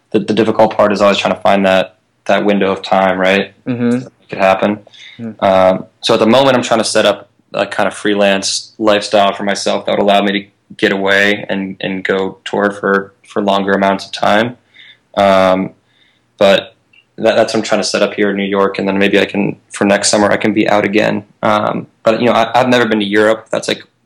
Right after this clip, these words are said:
Speaker 1: top of my list. I got some good specific rides that I, that I heard about from some people, and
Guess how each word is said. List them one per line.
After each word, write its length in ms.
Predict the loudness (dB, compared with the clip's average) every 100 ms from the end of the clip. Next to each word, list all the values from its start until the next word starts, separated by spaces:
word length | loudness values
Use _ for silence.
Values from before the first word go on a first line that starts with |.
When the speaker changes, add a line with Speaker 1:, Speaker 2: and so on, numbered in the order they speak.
| -6
Speaker 1:
top 220 | -2 -2
of 60 | -2
my 140 | -2
list. 520 | -2 -2 -4 -12 -20 _ _ _ _ -10
I 40 | -2
got 140 | -2
some 160 | -2 -4
good 140 | -4
specific 480 | -4 -8 -6 -6 -4
rides 320 | 0 0 -2
that 100 | -2
I, 120 | -2 0
that 100 | -2
I 40 |
heard 100 | -2
about 300 | 0 0 -2
from 180 | -10 -12
some 200 | -10 -6
people, 380 | -4 -4 0 0
and 140 | -2